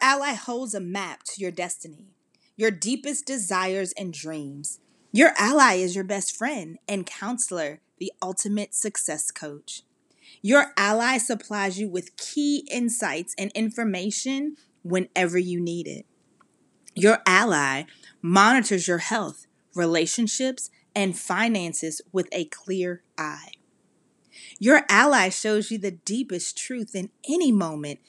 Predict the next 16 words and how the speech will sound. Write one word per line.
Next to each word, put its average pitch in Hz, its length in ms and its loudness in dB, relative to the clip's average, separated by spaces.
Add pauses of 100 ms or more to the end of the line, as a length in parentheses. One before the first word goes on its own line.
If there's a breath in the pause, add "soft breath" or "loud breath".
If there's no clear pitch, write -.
(220 soft breath)
in 190 80 -2
the 190 80 2
most 185 280 2
direct 180 600 0 (240)
and 170 180 -4
simple 185 640 -2 (180)
way. 151 400 -6 (1040 loud breath)
Your 226 340 4
ally 240 640 0
can 208 220 -2
clear 311 460 0
your 311 220 2
mind 254 380 4
in 247 100 2
an 240 120 4
instant 170 560 -6